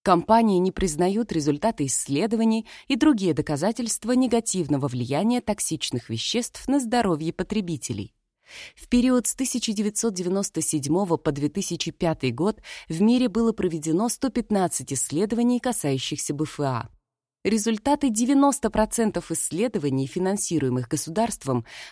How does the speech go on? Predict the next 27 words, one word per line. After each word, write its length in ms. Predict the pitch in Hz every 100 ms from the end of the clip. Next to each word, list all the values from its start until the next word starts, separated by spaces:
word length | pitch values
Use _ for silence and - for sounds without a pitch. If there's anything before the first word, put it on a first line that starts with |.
| -
показали, 500 | 202 240 220 262 202
что 320 | - - 220
Б 180 | 170 214
Ф 180 | -
А 260 | 160 165 233
воздействует 720 | 175 139 127 214 220 - 156
на 140 | 156 156
состояние 680 | - 156 185 185 170 143
здоровья 580 | 123 120 139 247 226 247 - - -
даже 340 | 147 170 147
в 80 | 131
дозах, 460 | 123 170 190 226 -
не 100 | 285
превышающих 800 | 285 262 240 - 156 156 - -
официальное 720 | 254 233 - 147 131 135 143
П 160 | - 151
Д 160 | 156
К. 300 | - 123 110 - _ _ _ _ _ _
В 100 | -
то 160 | 156
же 160 | 135 139
время 320 | 147 175 170
ни 100 | 151
одно 300 | 151 156 208
из 140 | 180
одиннадцати 720 | 175 160 175 214 160 - - 147
исследований, 760 | - 165 226 214 160 139 127